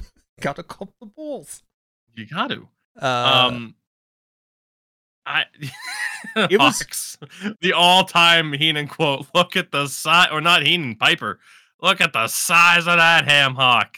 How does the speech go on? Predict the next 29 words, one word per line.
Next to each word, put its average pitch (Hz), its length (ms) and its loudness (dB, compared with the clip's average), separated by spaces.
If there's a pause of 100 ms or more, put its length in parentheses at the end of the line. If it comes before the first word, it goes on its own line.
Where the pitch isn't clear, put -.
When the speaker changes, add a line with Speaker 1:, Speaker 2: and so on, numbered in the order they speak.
Speaker 2:
That's 135 200 0
what 151 100 -4
I 139 100 4
remember 135 280 -4
most 120 380 -4
Speaker 1:
<laughs> 120 40 -4
Speaker 2:
about 113 320 -2
that, 98 200 -4
aside 110 420 -6
from, 107 380 -10 (720)
uh, 107 180 -2
a 113 60 -4
phenomenal 113 840 -4 (120)
tombstone. 107 680 -10 (440)
Um, 90 580 -8 (1300)
Speaker 1:
Th- 170 120 4
Speaker 2:
yeah, 156 200 4
that's, 151 340 0
that's 180 200 0
a 226 80 0
higher 220 280 2
debut. 208 460 0 (340)
Uh, 143 160 2 (160)
that's 147 380 -4
ins-, 135 280 -10
again, 147 480 0
this 151 200 -2
is 147 140 -6
why 117 460 4